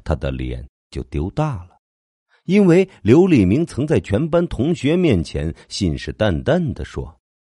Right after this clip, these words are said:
这次六级考试一定会过关的。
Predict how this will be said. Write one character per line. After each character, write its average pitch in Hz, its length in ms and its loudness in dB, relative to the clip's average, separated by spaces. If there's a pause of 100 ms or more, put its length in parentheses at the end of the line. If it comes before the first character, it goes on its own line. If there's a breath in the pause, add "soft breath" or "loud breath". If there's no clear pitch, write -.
(180)
这 71 120 -8
次 76 180 -6
六 76 220 0
级 76 200 -6
考 71 300 -4
试 73 300 -6 (160 loud breath)
一 175 300 0
定 175 180 2
会 82 160 -2
过 67 220 -6
关 67 260 -8
的。 - 140 -18